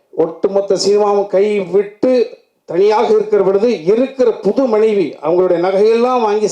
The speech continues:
சேவகன் அப்படின்ற ஒரு படத்தை எடுத்து தான் என்று அடையாளப்படுத்தி கொண்டு சுயம்பாக வந்தவர். நான் ஒரு சுயம்பு என்றால்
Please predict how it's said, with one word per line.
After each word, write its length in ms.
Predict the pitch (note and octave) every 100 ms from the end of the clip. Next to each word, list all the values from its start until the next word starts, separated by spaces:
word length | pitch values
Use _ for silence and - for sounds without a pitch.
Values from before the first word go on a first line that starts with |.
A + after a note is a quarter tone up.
| G3+
சேவகன் 420 | A3 A3+ A3 B3 -
அப்படின்ற 280 | E3 F3+ F#3 F3
ஒரு 80 | D3+
படத்தை 300 | F3 F#3+ F#3+ F#3+
எடுத்து 280 | F#3+ C4 C4 - - - -
தான் 180 | E3+ E3+ G3
என்று 180 | G#3+ G3 - - D#3+
அடையாளப்படுத்தி 640 | G3 G#3 G3+ - F#3+ F#3+
கொண்டு 180 | G3 F#3 -
சுயம்பாக 460 | G#3+ B3 A#3+ A#3 G3+
வந்தவர். 300 | D#3+ C3+ C3 -
நான் 200 | G3+ G#3+
ஒரு 100 | G3+ F3+ A3+
சுயம்பு 320 | B3 B3+ A#3
என்றால் 300 | A3 B3+ C#4+